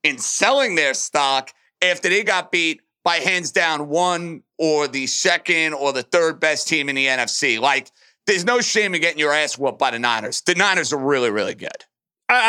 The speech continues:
Speaker 2: I, I agree with that. I will say I personally was not that bullish on the Steelers team this season just because of the murderer's row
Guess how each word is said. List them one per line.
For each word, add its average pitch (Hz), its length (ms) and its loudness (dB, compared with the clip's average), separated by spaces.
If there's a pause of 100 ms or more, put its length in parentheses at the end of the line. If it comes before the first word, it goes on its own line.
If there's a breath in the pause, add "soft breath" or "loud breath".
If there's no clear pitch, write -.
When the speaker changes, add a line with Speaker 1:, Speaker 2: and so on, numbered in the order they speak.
(140)
Speaker 2:
I, 214 220 4
I - 60 0
agree 196 260 0
with 180 240 0
that. 139 340 0
I 214 220 2
will 220 180 2
say 156 720 0 (100)
I 190 360 2 (240)
personally 202 560 0
was 156 160 0
not 165 320 0
that 131 340 0
bullish 156 640 0 (360)
on 190 280 2
the 185 60 2
Steelers 151 720 0
team 135 460 0 (200)
this 175 400 0
season 165 680 0
just - 240 -2
because 180 400 0
of 147 100 0
the 139 100 2
murderer's 147 540 2
row 135 440 0